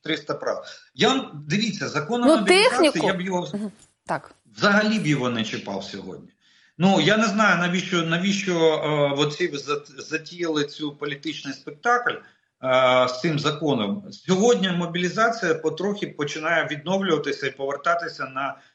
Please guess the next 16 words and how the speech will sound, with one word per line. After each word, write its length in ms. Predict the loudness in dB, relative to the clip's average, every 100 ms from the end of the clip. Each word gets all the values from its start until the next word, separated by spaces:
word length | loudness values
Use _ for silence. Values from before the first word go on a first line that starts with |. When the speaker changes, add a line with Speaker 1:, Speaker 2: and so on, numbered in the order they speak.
| _ _
Speaker 1:
е, 280 | 4 4 4
на 380 | 4 4 4 2
обсяги 720 | 0 0 -2 0 0 0 -2
літа 760 | -2 0 0 2 2 2 -2 -6
дві 120 | -8
тисячі 320 | -4 -6 -6 -6
двадцять 320 | -8 -8 -8
третього 340 | -8 -6 -6
року. 120 | -2
Speaker 2:
За 140 | 2 4
Speaker 1:
До 60 |
речі, 100 | 4
Speaker 2:
рахунок 200 | 4 4
Speaker 1:
про 100 | 2
що 140 | 2 4 6
Speaker 2:
чого? 260 | 4 0